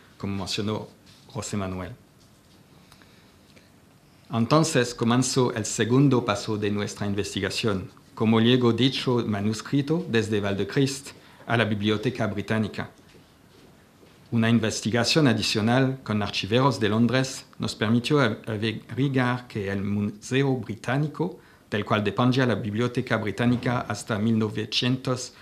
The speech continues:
setenta y tres, compró este documento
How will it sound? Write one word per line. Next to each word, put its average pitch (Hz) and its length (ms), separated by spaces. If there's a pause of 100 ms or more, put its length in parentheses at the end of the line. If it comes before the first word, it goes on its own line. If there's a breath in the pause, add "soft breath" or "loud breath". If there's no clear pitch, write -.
(120)
setenta 123 960
y 113 120
tres, - 400 (840 loud breath)
compró 131 540
este 113 300
documento 143 800